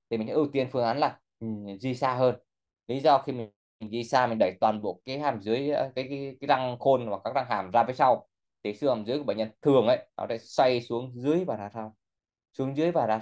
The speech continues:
sau thì cái bệnh, bệnh loại ba của mình nó sẽ cải thiện một phần nhé. Nó cải thiện mặt bệnh nhân nó đẹp hơn.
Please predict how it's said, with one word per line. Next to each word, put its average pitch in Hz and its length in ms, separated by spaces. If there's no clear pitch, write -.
sau 117 220
thì 101 120
cái 117 140
bệnh, 131 220
bệnh 113 480
loại 95 140
ba 110 200
của 101 80
mình 90 120
nó 101 80
sẽ 117 80
cải 107 240
thiện 95 160
một 98 120
phần 95 160
nhé. 113 100
Nó 123 60
cải 113 140
thiện 98 160
mặt 90 140
bệnh 87 120
nhân 98 80
nó 113 60
đẹp 117 180
hơn. 107 160